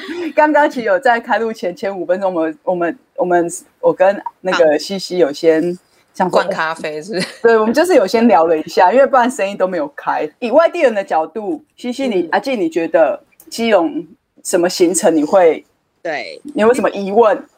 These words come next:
Speaker 3: 我，我其实蛮汗颜的，因为我其实蛮少去基隆的这样。但如果说你们其实有在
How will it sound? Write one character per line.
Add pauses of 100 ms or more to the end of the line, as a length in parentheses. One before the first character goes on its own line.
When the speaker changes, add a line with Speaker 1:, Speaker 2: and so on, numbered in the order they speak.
Speaker 3:
我，
我
其
实
蛮
汗
颜
的，
因
为
我
其
实
蛮
少
去
基
隆 (140)
的
这
样。 (300)
但
如
果
说
你
们
其
实
有
在